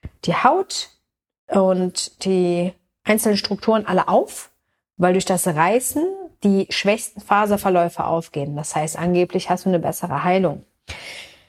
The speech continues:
Ähm, wenn man das gesehen hat, ist man doch schockiert, <laughs> wie so ein Gewebe oder wie tief eigentlich durch verschiedenste Schichten so ein Kaiserschnitt geht.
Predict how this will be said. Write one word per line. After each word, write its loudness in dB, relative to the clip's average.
Ähm, 6
wenn 6
man 4
das 2
gesehen 4
hat, 2
ist -2
man 4
doch 4
schockiert, 0
<laughs> 0
wie 6
so 4
ein 4
Gewebe 4
oder 2
wie 2
tief 2
eigentlich 0
durch 0
verschiedenste 0
Schichten -2
so 2
ein 2
Kaiserschnitt 0
geht. 0